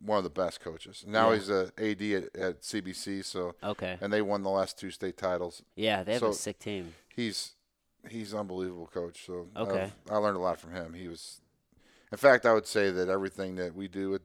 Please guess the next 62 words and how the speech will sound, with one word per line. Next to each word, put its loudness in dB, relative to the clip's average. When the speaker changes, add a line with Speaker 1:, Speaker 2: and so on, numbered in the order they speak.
Speaker 1:
S -4
C -8
M -6
M -8
A, -2
like, -2
not -2
everything, -4
but -4
when -4
you -4
put 0
together, 2
when 2
I 4
put 0
together 4
practices -2
in -8
my, -2
my -4
head, 0
or -2
if -10
I, -2
you -14
know, -8
it's -10
basically -4
from -18
things -10
that, -10
the -10
way 2
he -6
did -10
it. -16
Speaker 2:
Yeah. -2
Speaker 1:
Not 2
the -2
way 2
my -2
college 0
coaches -10
did -4
it, -4
or -8
not -6
the -12
way -8
that -12
any -6
of -6
my -6
other -6
co-, -20
any, -6
my -2
little -4
league, -4
whatever. -2
This, -6